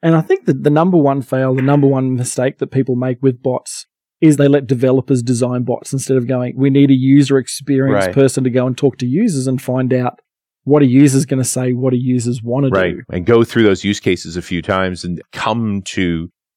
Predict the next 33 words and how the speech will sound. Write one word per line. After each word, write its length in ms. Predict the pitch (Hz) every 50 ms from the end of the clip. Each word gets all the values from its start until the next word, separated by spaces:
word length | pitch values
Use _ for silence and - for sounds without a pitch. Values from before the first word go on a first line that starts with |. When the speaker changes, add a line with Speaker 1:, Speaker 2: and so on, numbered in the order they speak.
| _ _ _ -
Speaker 3:
the 80 | 92
developer 520 | 82 87 85 87 82 82 78 - 87 82 78
with 220 | 80 80 78 -
a, 120 | 82 80
"This 260 | 73 71 92 101 - -
is 120 | 90 -
what 200 | 85 82 80 -
the 80 | 85 78
workflow 440 | 78 80 76 - _ - 80 76
should 200 | - - 80 73
look 200 | - - - _
like." 200 | - - 120 110 -
Speaker 2:
Right. 100 | 87 90
Speaker 1:
Definitely. 440 | 180 226 254 - 165 127 - - 120
This 200 | 139 175 - -
is 140 | 190 170
what 140 | 147 151 151
the 80 | 143 135
user 280 | 131 135 135 131 127
wants. 280 | 131 120 123 123 123 -
This 160 | - 151 -
is 100 | 160 143 -
how 220 | 123 131 135 135
they're 160 | 131 127 127
actually, 300 | 127 127 - - 131 123
this 160 | 160 185 165
is 80 | 190 170
how 180 | 151 151 147 131
they 140 | 131 131
naturally 480 | 131 135 139 - - - - 135 127 123
say 260 | - - 175 - 76
it. 140 | - - - _ -
Speaker 3:
Right. 260 | 95 85 82 73 -